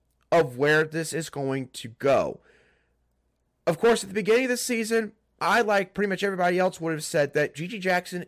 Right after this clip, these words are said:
is going to go pro. But there is really a part of me now that actually believes that there is a chance. I'm not saying it's a big chance, but a chance that G G Jackson could actually come back to South Carolina. And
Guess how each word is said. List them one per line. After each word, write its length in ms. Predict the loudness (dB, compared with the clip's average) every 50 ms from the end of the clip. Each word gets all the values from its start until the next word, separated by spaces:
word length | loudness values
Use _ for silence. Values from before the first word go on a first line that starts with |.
| _ -6
is 180 | -6 -6 -8
going 360 | -6 -4 -2 0 0 -2 -4 -6
to 80 | -4
go 180 | -2 0 0 0
pro. 420 | -2 -2 -2 0 0 0 0 -4 -10 _ _ _ _ _ _ _ _ _ _ _ _ _ _ _ _ _ _ _ _
But 160 | -2 0 2
there 220 | 2 4 4 4 4
is 160 | 2 0 -4
really 200 | -6 -2 0 0
a 80 | 0 0
part 400 | -2 -2 0 4 4 4 4 2
of 100 | -2 -4
me 120 | -6 -6
now 420 | -4 -2 0 2 2 2 0 -2 -6 _ _ _ _ _ _ _ _
that 140 | 0 2 2
actually 340 | 2 0 -2 -2 -2 -2 -2
believes 360 | -2 -2 -2 -2 -2 -4 -6
that 160 | -8 -8 -2
there 200 | 2 2 2 2
is 160 | 2 0 -2
a 140 | -2 -2 -2
chance. 500 | -4 -6 -6 -4 -2 -2 -2 -4 -6 -6
I'm 60 | -4
not 180 | -2 -2 -2 -2
saying 240 | -2 -4 -4 -4 -4
it's 140 | -4 -2 -2
a 100 | -2 -2
big 380 | -2 -2 0 0 0 -2 -4
chance, 480 | -10 -10 -8 -6 -6 -6 -6 -8 -10 -14 _ _ _ _ _ _ _ _ _ _ _ _ _ _
but 120 | 2 4 4
a 80 | 2
chance 840 | 2 -2 -6 -4 -2 0 0 0 -2 -4 -6 -12 -14 -16 -16 -16 -18 _ _ _ _ _ _ _ _ _ -6
that 100 | -4 -4
G 140 | -2 -4
G 100 | -4 -2
Jackson 360 | 0 2 2 2 0 -2 -6 -4
could 160 | -4 -4 -4
actually 380 | -2 -2 -2 -2 -2 -2 -2 -2
come 220 | -2 -2 -6 -2
back 320 | 0 0 2 2 0 -2 -6 _ _ _ _ _ _ _
to 160 | -6 -4 -4
South 360 | -2 -2 0 0 0 0 -2 -2
Carolina. 600 | -2 0 0 0 0 -2 -4 -2 -2 -2 -2 -4
And 340 | -2 -2 0 0 0 -2 -4